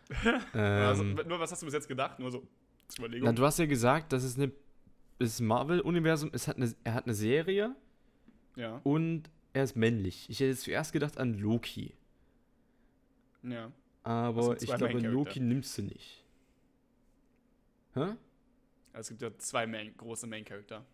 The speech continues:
Speaker 2: Jo,
Speaker 1: Loki ist
Speaker 2: äh,
Speaker 1: eigentlich nur Loki.
Speaker 2: ach so, zwei, ja, aber in Loki sind ja auch noch, ist auch noch ein anderer
Speaker 1: Also
Speaker 2: Main.
Speaker 1: klar, es gibt noch Charakter,
Speaker 2: Ja, ja,
Speaker 1: die
Speaker 2: ja.
Speaker 1: ähnlich Main, aber nicht so
Speaker 2: Zwei
Speaker 1: richtig Main, Main.
Speaker 2: Aus dem Marvel-Universum, bin ich grad dumm?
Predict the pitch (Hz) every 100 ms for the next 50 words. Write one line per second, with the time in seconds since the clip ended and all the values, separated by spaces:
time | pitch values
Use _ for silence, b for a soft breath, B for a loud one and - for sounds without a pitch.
0 | _ _ _ - - - - 113 104 107
1 | 101 120 110 113 107 113 113 110 107 -
2 | b b b b b _ _ - - -
3 | _ _ - 120 147 - 151 71 117 104
4 | 101 110 107 104 107 120 185 151 120 -
5 | 127 107 87 57 - 117 113 110 110 117
6 | 120 127 120 139 135 131 127 127 117 -
7 | 127 131 127 101 107 101 107 107 - 143
8 | 127 131 131 127 127 123 123 123 123 110
9 | 110 110 104 98 95 - - 113 - 101
10 | 107 151 147 - 107 101 - - 110 -
11 | 110 98 127 160